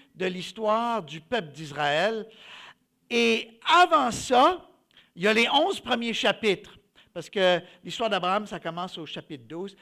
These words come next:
Mais avant ça, c'est les origines. C'est tout ce qui prépare, tout ce qui prépare l'appel que Dieu donne à Abraham. Et ça inclut, ben,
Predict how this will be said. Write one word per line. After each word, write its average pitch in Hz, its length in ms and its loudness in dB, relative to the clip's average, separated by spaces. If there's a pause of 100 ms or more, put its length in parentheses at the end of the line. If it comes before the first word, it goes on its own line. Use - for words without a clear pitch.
(140)
Mais 180 180 -4
avant 226 260 2
ça, 202 380 0 (300)
c'est 190 480 0
les 185 380 -2
origines. 185 760 -2 (220)
C'est 202 160 -6
tout 403 240 -4
ce - 100 -12
qui 226 160 -8
prépare, 214 800 2 (480)
tout 320 120 -10
ce - 80 -10
qui 247 140 -8
prépare 196 800 -2 (280)
l'appel 214 760 2
que 196 100 -8
Dieu 151 280 -8
donne 156 500 -6 (220)
à 151 260 -2
Abraham. 143 560 -4 (240)
Et 214 80 -6
ça 277 160 -4
inclut, 226 540 -2
ben, 185 260 0